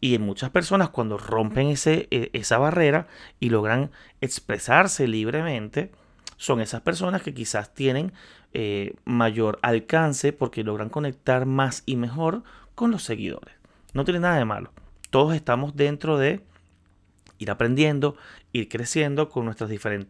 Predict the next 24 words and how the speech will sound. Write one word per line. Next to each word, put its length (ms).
nuestras 580
diferentes 420
personalidades, 840
nuestros 260
diferentes 440
caracteres 800
o 100
caracteres, 760
no 160
sé 140
cómo 200
se 100
le 60
explica 260
ahorita, 220
eh, 220
cómo 180
se 100
le 80
dice 200
exactamente 840
en, 280
en 140
plural, 460